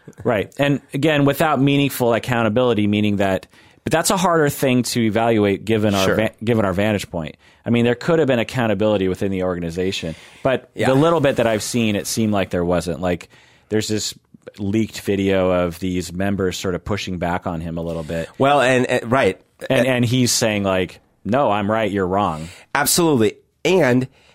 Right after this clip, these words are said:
Speaker 1: um, the, I, I'm reading here that the, uh, the training itself,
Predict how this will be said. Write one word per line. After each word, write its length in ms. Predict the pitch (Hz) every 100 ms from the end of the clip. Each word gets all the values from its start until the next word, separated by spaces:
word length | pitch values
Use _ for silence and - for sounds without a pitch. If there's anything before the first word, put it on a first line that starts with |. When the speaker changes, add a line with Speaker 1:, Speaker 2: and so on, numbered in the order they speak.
| _ -
Speaker 1:
um, 520 | 123 113 107 101 - _ _ - -
the, 560 | 120 127 123 120 113 - _ _ _ _
I, 140 | 117 117
I'm 140 | 123
reading 220 | 127 131 123
here 160 | 127
that 200 | 110 104
the, 300 | 113 107 101
uh, 400 | - 104 101 95 - _ _ _ _ _ _ _ _
the 160 | 123 123
training 500 | - - 165 175 170
itself, 760 | 131 - - 110 127 - -